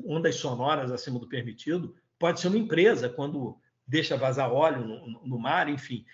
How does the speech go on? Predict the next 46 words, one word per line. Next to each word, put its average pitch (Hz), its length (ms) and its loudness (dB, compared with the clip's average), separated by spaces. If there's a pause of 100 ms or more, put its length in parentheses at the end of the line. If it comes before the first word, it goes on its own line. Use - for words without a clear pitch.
(140)
Pode 156 160 -6
ser - 60 -4
uma 190 100 -4
pessoa 160 280 0
física 156 400 -6
ou 139 40 -2
jurídica, 143 460 -2
de 156 100 -8
direito 147 360 -2
público 151 320 -6
ou 135 40 -6
privado, 143 540 0
né? 135 140 -4
Pode - 240 -14
ser - 100 -8
o 143 80 -2
governo, 160 580 4 (200)
né? 143 280 -4 (120)
É, 110 340 -8
pode 123 240 -12
ser 160 180 -4
poluidor. 139 600 -2
O - 20 -16
governo, 143 320 -8
quando 135 180 -8
dá 139 140 0
uma 208 140 0
licença - 640 -2 (360)
em - 60 -10
desacordo 139 460 -2
com 131 80 -2
a - 20 0
lei, 131 140 -2
ele 170 100 -6
tá 147 160 -6
poluindo, 151 640 -2 (400)
que 196 100 0
é 196 60 6
responsável 165 580 2
direto 160 360 2
ou 170 60 0
indiretamente 151 600 0
por 156 180 -4
atividade 151 560 -4
causadora 131 520 -2
de 127 240 -6